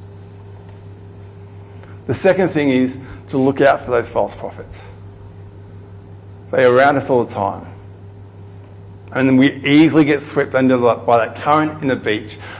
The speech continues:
that takes us away from God. And the third thing, as I said,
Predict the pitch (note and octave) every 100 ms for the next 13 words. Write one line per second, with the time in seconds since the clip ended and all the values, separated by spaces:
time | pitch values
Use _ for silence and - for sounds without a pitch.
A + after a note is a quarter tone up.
0 | - F2+ - C3 C#3 C#3+ C3 A2+ G#2+ G#2
1 | B2 G#2+ F#2+ - - - - - - -
2 | - - - - - - - - - -
3 | - - - - - - - C#3 C#3+ -
4 | D3 C#3 C3+ B2+ A2+ G#2 G#2